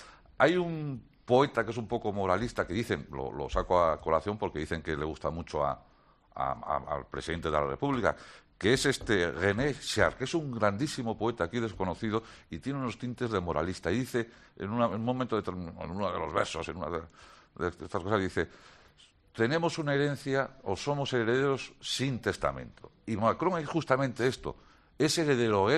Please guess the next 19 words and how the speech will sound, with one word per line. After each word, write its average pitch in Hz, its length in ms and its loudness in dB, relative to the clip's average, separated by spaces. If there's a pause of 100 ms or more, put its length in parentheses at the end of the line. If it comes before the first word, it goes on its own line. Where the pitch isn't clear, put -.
(140)
de 113 200 4
Rocard 120 440 4
y 95 140 0
no 98 180 4
tiene 92 240 -4
testamento 104 500 -2
porque 101 220 -2
él 95 80 2
además 92 340 0 (420)
ha 104 120 8
jurado 101 360 4
de 101 80 2
ese 98 120 0
testamento 107 480 2
porque, 82 340 2
mm, 71 560 -6
le 78 160 0
convenía. 87 460 2 (380)
Bien, 113 340 2